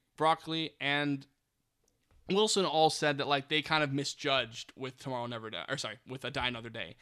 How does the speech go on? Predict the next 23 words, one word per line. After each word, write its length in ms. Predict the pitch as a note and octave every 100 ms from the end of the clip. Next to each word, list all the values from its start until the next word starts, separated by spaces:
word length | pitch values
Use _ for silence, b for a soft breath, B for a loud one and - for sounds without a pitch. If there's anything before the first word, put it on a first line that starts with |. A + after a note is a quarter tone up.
| b b
They 100 | D#3
misjudged 600 | E3+ - E3 D#3+ C#3+ -
kind 180 | D3 C#3
of 240 | B2 - -
what 340 | C3 C#3+ - - -
people 280 | D3 C3+
were 120 | C3 A#2+
interested 480 | C3 - - A#2+
in. 180 | A2 G#2+
And 60 | A2+
I 100 | B2
think, 200 | B2+ B2+
again, 160 | B2+ A2+
it's 140 | -
Barbara 420 | - D3+ E3 E3
who 80 | C#3+
says, 400 | - C#3 C3+ - B2+
"I 140 | B2+
see 260 | - D3+ D3+
the 80 |
future 320 | D3+ D3 - C3
of 80 |
cinema. 420 | - C3 A#2+ A#2